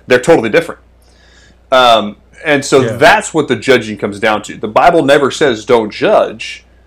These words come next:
Speaker 1: but Paul lays out here, "Be careful how you judge."
Speaker 2: Yeah. A-, and there's a specific context here that I think is important and might help us understand this more too.
Speaker 1: Yeah.
Speaker 2: Um, so you've got chapter one,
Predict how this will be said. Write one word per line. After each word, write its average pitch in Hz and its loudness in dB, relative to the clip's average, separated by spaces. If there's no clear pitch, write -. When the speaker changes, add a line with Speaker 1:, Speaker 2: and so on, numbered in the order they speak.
Speaker 1:
but 120 2
Paul 185 4
lays 131 4
out 165 6
here, 107 0
"Be 139 0
careful 165 2
how 170 4
you 131 -4
judge." - -12
Speaker 2:
Yeah. 107 -8
A-, 175 -4
and 156 -6
there's 165 -8
a 151 -12
specific 190 -14
context 180 -6
here 127 -6
that 120 -2
I 117 -4
think 120 -10
is 104 -14
important 113 -10
and 98 -18
might 104 -10
help 110 -10
us 104 -16
understand 98 -14
this 90 -18
more 95 -18
too. 107 -14
Speaker 1:
Yeah. 104 -8
Speaker 2:
Um, 101 -8
so 113 -4
you've 117 -18
got 135 -2
chapter 175 -4
one, 147 -6